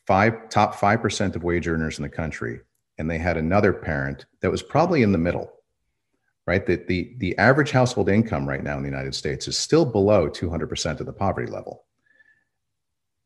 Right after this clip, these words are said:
which is a story unto itself. But, but as far as the child support system, as soon as they garnish dad's child support, or, or he's paying child support,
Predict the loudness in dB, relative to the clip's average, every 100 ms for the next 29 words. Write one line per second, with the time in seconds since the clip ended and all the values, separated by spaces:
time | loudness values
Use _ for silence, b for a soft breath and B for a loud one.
0 | _ _ 0 4 2 2 -2 4 6 6
1 | 2 -2 -4 -2 -4 -8 -18 -6 -6 -4
2 | -4 -4 -4 -8 0 4 6 6 4 0
3 | -6 0 2 2 0 -4 -2 -6 -6 -8
4 | -10 b b b b -4 -2 -2 -2 4
5 | 6 6 4 6 6 4 2 2 4 4
6 | 2 -4 -10 -8 -2 0 0 -2 -8 -4
7 | -2 -2 -2 -10 -10 -8 -8 -12 _ _
8 | -6 -4 -2 -4 -2 -2 -2 -4 -2 -4
9 | -4 -6 -6 -8